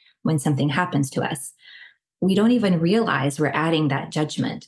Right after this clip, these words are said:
So for example, if someone insults you,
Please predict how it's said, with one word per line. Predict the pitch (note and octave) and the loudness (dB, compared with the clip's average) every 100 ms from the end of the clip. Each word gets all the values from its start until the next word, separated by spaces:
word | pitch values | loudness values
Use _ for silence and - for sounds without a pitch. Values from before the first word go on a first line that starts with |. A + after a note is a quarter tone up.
| - | -14
So | - E3 | -2 -2
for | D#3+ | 0
example, | D#3+ E3+ D#3+ D#3+ D#3 | 0 0 0 2 0
if | C#3+ | 0
someone | F3 E3 D#3 D#3 D3+ - - | 0 2 2 2 2 0 -2
insults | E3 C#3+ - - - D3+ | -2 -2 0 -2 -2 -4
you, | C#3+ E3+ A3+ | 0 0 0